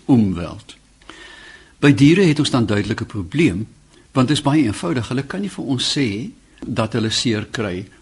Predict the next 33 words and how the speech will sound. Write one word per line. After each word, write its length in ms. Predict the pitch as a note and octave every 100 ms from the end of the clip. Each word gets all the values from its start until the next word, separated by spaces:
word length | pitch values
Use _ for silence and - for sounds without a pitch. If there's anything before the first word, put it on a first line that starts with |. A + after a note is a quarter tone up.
| _
of 520 | - G#2 - - -
kwaad 380 | - A#2+ G#2 G#2+
is 180 | C3+ -
of 180 | - -
lief 180 | C#3+ -
vir 120 | C3+
ons 180 | A2 -
nie, 80 |
behalwe 440 | G#2+ A2+ A2 F#3 G#3
my 160 | E3+
ma, 560 | A#2 G#2+ A2+ B2+ A2 F3+ - - - - -
wat 300 | A2 A#2 -
volgehou 580 | - D#3 F#3+ - B2
het 80 | A#2+
dat 140 | A2+ A2
haar 200 | G#2 -
kat 240 | - C#3+
Vonkie 580 | - - E3+ E3+ - F#2+ - - - - _
twee 300 | - C#3+ D#3
uur 140 | F3 D#3
die 140 | D#3+
oggend 340 | A#2+ - A#2
vir 140 | - G#2+
maalvleis 680 | G2+ G#2 G#2+ - G2+ E2+ -
gevra 420 | - - G2 E2
het. 200 | - - _ - - - - - -
Sy 140 | - D#3
het 180 | D3+ -
aangedring, 440 | E3 F#3+ G3 C3 B2
die 100 | A#2+
kat 180 | A#2 A2+
het 100 | -
gevra 400 | G#2 - F#2 F2+